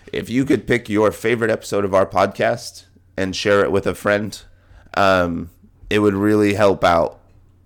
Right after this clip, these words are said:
a lot. Right now, we're really growing, uh, at a good rate, and it's been really nice. Uh, but we wanna start reaching out more. We wanna start growing even more. And,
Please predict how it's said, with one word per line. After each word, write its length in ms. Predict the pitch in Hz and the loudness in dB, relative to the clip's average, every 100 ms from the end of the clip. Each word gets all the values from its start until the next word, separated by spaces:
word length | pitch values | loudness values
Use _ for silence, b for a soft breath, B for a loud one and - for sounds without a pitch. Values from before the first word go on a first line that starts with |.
| _ - | _ 0
a 80 | |
lot. 400 | 98 82 - - - b b b b - | 2 0 -4 -18 -20 b b b b 0
Right 180 | 104 107 | 2 4
now, 480 | 107 104 107 123 - | 2 2 2 0 -2
we're 300 | 98 101 101 | 0 2 2
really 300 | 104 101 98 | 2 2 2
growing, 500 | 101 101 107 117 113 | 2 2 2 -2 -4
uh, 300 | 71 95 80 | 0 2 4
at 120 | 85 | 2
a 40 | |
good 240 | 90 98 95 | 0 0 0
rate, 300 | 95 127 - | 2 0 0
and 120 | 98 | -2
it's 160 | 92 85 | -2 -2
been 120 | 92 | -4
really 200 | 92 90 | -2 0
nice. 420 | 90 104 147 - - | 0 -2 -2 -8 -2
Uh, 320 | 98 98 98 90 | 2 4 2 0
but 260 | 113 113 - | 2 2 2
we 140 | 107 | -2
wanna 240 | 110 120 120 | 0 0 -2
start 460 | - 117 117 107 | 2 2 2 -2
reaching 340 | - 107 104 117 | -4 -6 -4 -4
out 180 | 117 104 | -2 0
more. 300 | 110 147 - - | -2 -2 -6 -6
We 100 | 95 | -2
wanna 160 | 95 | -2
start 220 | - 101 | 0 -2
growing 260 | 90 101 104 | 2 2 2
even 160 | 101 101 | 0 -2
more. 320 | 104 117 - | -2 -2 -4
And, 480 | 85 92 90 92 - | -4 -2 -2 -4 -8